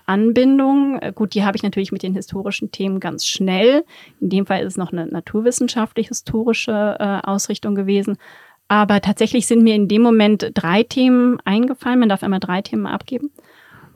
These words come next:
Und, äh, ich versuche mich dann immer dahingehend zu disziplinieren, dass ich sage, „Okay, wenn ich über ein Exposé länger nachdenke und mir damit richtig Mühe gebe und es kommt nicht durch,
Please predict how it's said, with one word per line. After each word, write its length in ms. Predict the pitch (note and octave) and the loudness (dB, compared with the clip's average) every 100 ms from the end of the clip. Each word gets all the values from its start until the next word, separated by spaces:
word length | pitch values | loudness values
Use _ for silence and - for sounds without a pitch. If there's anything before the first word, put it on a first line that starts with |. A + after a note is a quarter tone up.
| _ | _
Und, 440 | A#3 A#3+ B3 A#3+ - | 2 4 4 2 0
äh, 320 | A3 G#3+ G3+ - _ _ | 2 2 0 -6 _ _
ich 100 | A3+ | -2
versuche 500 | - A#3+ A#3+ F4+ G4 | 2 4 4 2 4
mich 180 | C#4 C4 | 4 4
dann 160 | C4 A#3 | 0 0
immer 300 | B3+ C#4 B3 | 4 4 4
dahingehend 640 | G#3+ B3 B3+ A#3 A3+ A#3 | 2 4 4 2 2 2
zu 100 | A#3 | 2
disziplinieren, 800 | G#3+ - A3+ - G3+ G#3 G#3+ A3+ | 0 0 -2 0 2 4 4 4
dass 100 | A3 | 4
ich 140 | A3 | 4
sage, 460 | - F#3+ G3 G#3 G#3 - - - | 2 2 2 2 0 -4 -20 -8
„Okay, 460 | - - A3+ F#3+ - - | -8 0 0 0 -6 2
wenn 200 | A#3+ C#4+ | 4 4
ich 120 | B3+ | 4
über 140 | A#3 | 2
ein 180 | A3 A3 | 2 2
Exposé 560 | - - A3+ G3 G#3+ A#3+ | 0 0 2 2 4 4
länger 300 | A3 G#3 G3 | 4 4 2
nachdenke 840 | F#3+ F#3+ A3+ - - G#3+ A#3+ - | 4 2 2 0 0 2 2 0
und 140 | G3+ G3+ | 2 2
mir 100 | G3+ | 4
damit 240 | G3+ G3 | 2 0
richtig 300 | A3 G#3+ - | -4 -6 0
Mühe 340 | F#3+ G3+ A3+ A#3 | 2 4 4 2
gebe 320 | A3 A3 G#3 | 2 2 2
und 180 | F#3 A3 | 0 -2
es 140 | - | -2
kommt 320 | - A#3 - | 0 0 4
nicht 480 | A#3+ C4+ E4 - - | 6 6 4 0 -2
durch, 380 | G3 G#3 C4 | 2 4 2